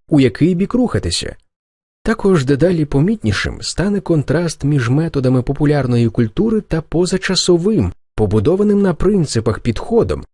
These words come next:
що витримав перевірку часом. І замість останньої настанови запитання:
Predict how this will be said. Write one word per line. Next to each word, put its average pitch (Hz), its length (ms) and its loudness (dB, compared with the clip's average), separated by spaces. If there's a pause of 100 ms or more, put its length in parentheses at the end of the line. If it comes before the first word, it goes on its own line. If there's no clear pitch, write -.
що - 280 -2
витримав 208 540 2
перевірку 160 500 2
часом. 90 520 -2 (800)
І 120 280 2
замість 123 380 2
останньої 175 640 2
настанови 113 800 0
запитання: 147 760 -2